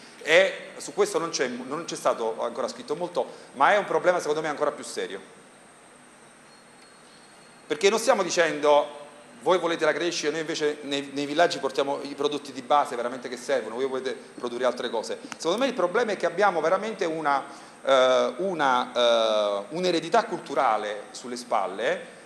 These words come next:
che già Marx, ah, lasciatemi citare Marx almeno, già Marx aveva ben identificato, noi occidentali abbiamo un problema che si chiama, a proposito di, di, di Benin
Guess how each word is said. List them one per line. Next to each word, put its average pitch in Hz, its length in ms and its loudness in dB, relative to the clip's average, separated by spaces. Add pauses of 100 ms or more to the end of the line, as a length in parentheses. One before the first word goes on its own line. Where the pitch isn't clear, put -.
(100)
che - 500 -2 (200)
già 226 200 4
Marx, 123 640 -2 (160)
ah, 120 220 0
lasciatemi 156 400 -4
citare 123 300 -4
Marx 113 320 -4
almeno, 117 600 -8 (440)
già 180 180 6
Marx 196 320 2
aveva 135 200 2
ben 180 260 -2
identificato, 123 1000 -6
noi 147 160 -6
occidentali 175 640 2
abbiamo 131 260 -4
un 135 60 -10
problema 143 520 -2
che 135 120 -8
si 160 160 -10
chiama, 117 320 -2
a 127 60 -6 (360)
proposito 131 400 -4
di, 110 280 -8
di, 107 140 -16 (100)
di 113 80 -16
Benin 127 480 -8